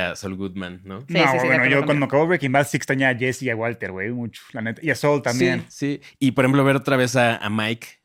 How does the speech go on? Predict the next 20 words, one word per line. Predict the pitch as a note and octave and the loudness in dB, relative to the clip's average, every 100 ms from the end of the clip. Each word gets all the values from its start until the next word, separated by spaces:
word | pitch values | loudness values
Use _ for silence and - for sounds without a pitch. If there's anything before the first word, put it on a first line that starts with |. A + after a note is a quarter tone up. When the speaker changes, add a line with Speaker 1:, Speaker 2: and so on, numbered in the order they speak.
| - | -10
Speaker 1:
Mike | G#2+ G#2+ A2+ | -8 -2 -2
Ehrmantraut, | G#2+ G#2+ A2 G#2+ G#2+ | -2 -4 -4 -4 -6
Speaker 2:
Sí, | - _ _ | -16 _ _
sí, | G#3+ | -8
Speaker 1:
igual, | F#2+ F#3 F3+ | -4 -2 -2
Speaker 2:
sí. | D#3+ | -4
Speaker 1:
también | F#2 F2+ F2+ | -10 -8 -8
increíble. | F2+ F2 F2 F2+ - - - - - | -8 -8 -8 -14 -18 -20 -20 -18 0
Speaker 2:
A | G3+ | 4
ver, | A3 G#3+ | 4 2
¿quién | D4 E4 | 2 2
es | F#4+ | 2
el | D4 | 2
mejor | A3+ A3 B3+ | 2 2 0
villano | B3 G#3+ G#3 G#3+ | 0 -2 -2 -2
del | F3 | -2
cine, | D#3 F#3 D#3+ D3 | -4 -8 -8 -8
a | E3 | -10
tu | D#3 | -10
parecer? | - - - | -14 -18 -20